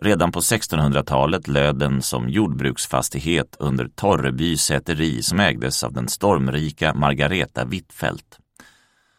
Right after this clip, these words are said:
Om denna affärskvinna finns det många sägner. Rik och hänsynslös köpte och sålde hon gårdar och kunde köra bönder från hus och hem.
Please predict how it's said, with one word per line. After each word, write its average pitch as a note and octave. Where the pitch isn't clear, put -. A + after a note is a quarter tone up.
Om A#2
denna A#2
affärskvinna D2
finns C2
det A#1
många C#2
sägner. G1+
Rik G2+
och E2+
hänsynslös C2+
köpte -
och -
sålde D2+
hon D2+
gårdar C#2+
och C#2+
kunde B1
köra C#2
bönder D2+
från D2+
hus D#2
och D2+
hem. A#1